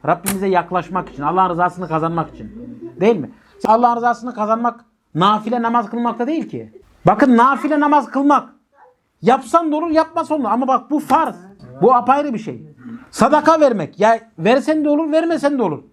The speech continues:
Allah Azze ve Celle bir gün bile sormaz sana sen niye sadaka vermedin diye zekatını veriyorsan. Ama sıla-i rahmetin yapmadın diye sorar mı? Tabii sorar. Tehditler var çünkü bununla ilgili.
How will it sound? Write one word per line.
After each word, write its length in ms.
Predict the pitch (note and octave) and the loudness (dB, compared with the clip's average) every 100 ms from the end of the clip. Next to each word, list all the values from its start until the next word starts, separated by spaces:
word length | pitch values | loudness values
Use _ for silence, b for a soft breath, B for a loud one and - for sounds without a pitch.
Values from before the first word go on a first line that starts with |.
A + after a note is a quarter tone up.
| b b - | b b 0
Allah 280 | A#3+ D4 C#4 | 2 4 2
Azze 200 | C#4+ D4 | 2 0
ve 60 | |
Celle 240 | C4+ C#4+ C4+ | 0 0 2
bir 100 | F4 | 2
gün 180 | D#4+ | 2
bile 120 | D4 C#4 | 2 0
sormaz 360 | D4 D#4 E4 | -2 -4 -4
sana 180 | D4 C#4 | -2 -2
sen 200 | B3+ B3 | -2 -2
niye 120 | A#3+ | -2
sadaka 340 | G3 G#3 F#3 F#3+ | 0 0 0 0
vermedin 340 | F3 D#3+ D#3 | -2 -6 -4
diye 100 | D3+ | -2
zekatını 440 | E3+ F#3 E3+ E3+ | -2 0 -2 -2
veriyorsan. 420 | D3 B2+ A#2 A2+ A2 _ _ | -4 -6 -8 -14 -20 _ _
Ama 180 | D#3 A#3+ | 2 2
sıla-i 320 | B3 C#4 D4 | 4 4 4
rahmetin 340 | D4 C4 D4 C#4 | 2 2 0 2
yapmadın 480 | C#4+ C#4+ C#4 C#4+ | 0 0 -2 0
diye 120 | C#4 C4+ | -2 0
sorar 260 | C4+ E4+ | 0 0
mı? 160 | C#4 C3+ A#2+ | 0 -6 -2
Tabii 220 | F#3 A3 | -2 -2
sorar. 260 | G3 B2+ A2 _ _ - | -6 -10 -12 _ _ 0
Tehditler 580 | E3+ E3+ A3+ A3 D4+ F4 | 0 2 2 2 2 2
var 160 | C#4+ A3+ | -2 -4
çünkü 180 | F#3+ | -6
bununla 220 | D#3 D#3 C3+ | -4 -4 -4
ilgili. 400 | B2 A2 - | -8 -10 -16